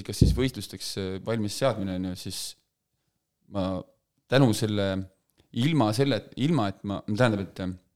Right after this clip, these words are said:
tänu sellele, et mul nüüd üks hetk ei ole powermeetrit, ma tunnen, et kui suur abivahend see minu jaoks on. Et ma arvan, et see teie selliseks, noh, sa ütlesid, et Markus on niimoodi, et noh, et siuke Power Data, i-, kõik tiimid, kui tahad, ütleme, kuhugi ennast midagi näidata, siis see on esimene asi, mis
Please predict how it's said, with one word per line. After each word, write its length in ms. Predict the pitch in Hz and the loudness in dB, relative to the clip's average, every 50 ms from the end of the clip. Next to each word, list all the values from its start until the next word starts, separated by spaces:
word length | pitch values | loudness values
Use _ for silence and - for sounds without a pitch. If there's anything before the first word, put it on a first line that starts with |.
| _ _ _ _ - - - - | _ _ _ _ -20 -20 -4 0
tänu 160 | 131 117 113 | 2 4 4
sellele, 260 | 139 143 127 107 104 | 6 6 6 4 2
et 80 | 101 104 | 0 0
mul 140 | 101 104 107 | -2 -2 -2
nüüd 160 | 107 123 143 | -2 -2 -2
üks 160 | - - 123 | -2 -2 -4
hetk 240 | 113 - - - 98 | -4 -4 -6 -6 -4
ei 80 | 104 127 | -2 -2
ole 140 | 156 131 123 | -2 -2 -2
powermeetrit, 560 | 151 - 165 120 113 107 101 - - - - - - - _ _ _ _ _ _ _ | -2 -2 0 0 0 -2 -2 -4 -8 -14 -18 -20 -20 -20 _ _ _ _ _ _ _
ma 80 | - | -8
tunnen, 320 | - 131 135 123 107 101 95 | -2 0 2 2 2 0 -4
et 80 | - _ _ _ _ _ | -6 _ _ _ _ _
kui 140 | - 104 101 | -8 -6 -4
suur 180 | 117 127 127 147 | 0 2 2 2
abivahend 400 | 147 131 104 92 92 85 87 - | 4 2 0 0 -2 -4 -6 -8
see 80 | - 90 | -8 -8
minu 100 | 90 85 | -8 -8
jaoks 240 | 85 - - - 95 | -10 -12 -14 -14 -14
on. 80 | - 95 - _ _ _ _ _ _ _ _ _ _ _ _ _ _ _ _ _ | -14 -14 -18 _ _ _ _ _ _ _ _ _ _ _ _ _ _ _ _ _
Et 140 | 110 - 113 | -8 -2 0
ma 60 | 113 | 2
arvan, 160 | 113 117 110 104 | 4 4 2 0
et 80 | 101 | 0
see 140 | - 120 104 - | -2 -4 0 0
teie 300 | 135 160 180 156 135 113 110 104 | 0 0 2 2 2 2 2 0
selliseks, 440 | 110 104 104 104 98 101 - - - - - 101 98 98 98 104 | -2 -4 -4 -6 -6 -8 -8 -8 -8 -6 -6 -4 -4 -2 -2 -2
noh, 60 | 101 | -2
sa 80 | 98 113 | -4 -6
ütlesid, 300 | 113 - - - 98 90 | -6 -6 -6 -8 -8 -6
et 80 | - 107 | -4 -4
Markus 220 | 107 107 - 104 104 | -4 -4 -2 -2 -2
on 60 | 101 | -2
niimoodi, 160 | 98 95 90 | -2 -2 -4
et 40 | - 98 | -4 -6
noh, 80 | 101 90 | -6 -6
et 60 | - | -8
siuke 140 | - - - | -12 -12 0
Power 240 | - 110 110 107 101 101 - | 2 4 4 4 2 4 4
Data, 300 | 131 135 135 - 110 110 107 104 104 101 101 98 98 98 | 2 2 4 2 4 4 4 4 4 2 2 0 -2 -2
i-, 140 | 98 - - - - - _ - | -4 -6 -8 -8 -12 -16 _ -12
kõik 140 | 98 - - | -12 -4 0
tiimid, 300 | - 123 117 107 98 - - - | 2 4 4 4 2 -2 -4 -12
kui 80 | - 95 | -10 -6
tahad, 220 | 104 104 101 95 - | -4 -4 -6 -6 -8
ütleme, 300 | - - 98 95 98 95 | -12 -8 -6 -6 -6 -4
kuhugi 320 | 104 110 113 98 90 92 95 | -2 -2 -2 -2 -2 -2 -2
ennast 240 | 90 90 92 - | -2 -4 -4 -4
midagi 200 | - 98 95 101 123 | -6 -4 -2 -2 -2
näidata, 340 | 147 151 123 113 - - 92 | 0 0 -2 -4 -6 -10 -10
siis 140 | 92 92 - | -10 -6 -4
see 60 | - | -2
on 40 | 107 123 | 0 0
esimene 240 | 131 117 107 113 | 2 2 2 2
asi, 140 | 127 117 101 101 | 2 2 0 0
mis 160 | 92 - | -2 -4